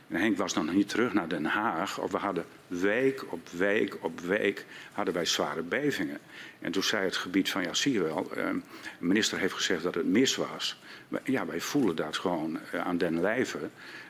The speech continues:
ehm, dat het mis is, want we hebben zware bevingen. Dus in, in dat jaar tweeduizend dertien, eh, dat, dat was gewoon, ik, ik noem het ook wel een rampjaar, eh, met al die bevingen. En, en ja, we kwamen er pas, eh, januari tweeduizend veertien achter wat daar de oorzaak van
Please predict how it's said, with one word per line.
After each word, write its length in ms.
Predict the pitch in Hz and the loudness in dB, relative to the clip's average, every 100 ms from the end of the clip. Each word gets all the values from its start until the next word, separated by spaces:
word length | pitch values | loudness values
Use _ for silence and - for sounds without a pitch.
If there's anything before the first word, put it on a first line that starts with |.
| - - | -18 -14
ehm, 600 | 85 85 85 85 85 87 110 | -8 -4 -2 0 2 0 0
dat 140 | 98 | 0
het 120 | 85 | 4
mis 300 | 104 120 - | 4 6 4
is, 180 | 82 92 | 2 0
want 180 | 117 101 | 2 2
we 60 | 92 | 2
hebben 220 | 90 - | 0 0
zware 340 | - - 85 | -2 -2 -2
bevingen. 520 | 85 127 127 - - - - - - - - | 0 2 0 -2 -8 -12 -16 -16 -16 -16 -4
Dus 200 | 92 - | -2 0
in, 200 | 110 113 | 0 0
in 140 | - 95 | -2 -2
dat 200 | 85 90 | 0 2
jaar 280 | 98 123 110 | 2 2 0
tweeduizend 720 | - 95 82 76 78 78 85 | 2 2 0 -2 -2 -2 2
dertien, 680 | 101 104 98 92 87 87 - - | 2 2 2 4 4 2 -2 -8
eh, 80 | 80 80 | -6 -6
dat, 120 | 90 - | -8 -6
dat 120 | 90 | -2
was 180 | 90 87 | 0 0
gewoon, 200 | - 90 - | 0 -2 -2
ik, 160 | 101 - | -6 -6
ik 160 | 95 90 | 0 6
noem 180 | 98 | 6
het 80 | 82 | 6
ook 140 | 104 95 | 4 4
wel 120 | 82 | 0
een 200 | 80 82 | -2 -4
rampjaar, 680 | 78 104 127 - 117 143 180 - - - - | 2 4 4 4 0 2 -2 -6 -12 -10 -10
eh, 140 | - 95 | -4 0
met 260 | 98 104 | 2 2
al 160 | 107 104 | 4 4
die 140 | 95 | 4
bevingen. 580 | 82 85 78 82 104 101 - | 4 0 0 -2 -2 -2 -2
En, 220 | 104 107 | 0 0
en 280 | - 95 87 - - - | 0 0 0 -4 -16 -8
ja, 100 | 95 | -2
we 100 | 95 | -2
kwamen 340 | 95 104 98 | 0 2 2
er 60 | 85 | 0
pas, 420 | - 87 82 - | 0 0 2 0
eh, 140 | 98 95 | 0 2
januari 420 | 92 87 87 82 | 2 4 2 2
tweeduizend 480 | - 92 85 - - | 0 0 0 -4 -4
veertien 440 | - 120 - 78 | 2 2 2 -2
achter 240 | 78 - | -4 -6
wat 140 | 80 78 | -6 -4
daar 160 | 82 | -2
de 80 | 87 | 0
oorzaak 360 | 131 151 85 - | 0 0 -2 -6
van 160 | 85 | -14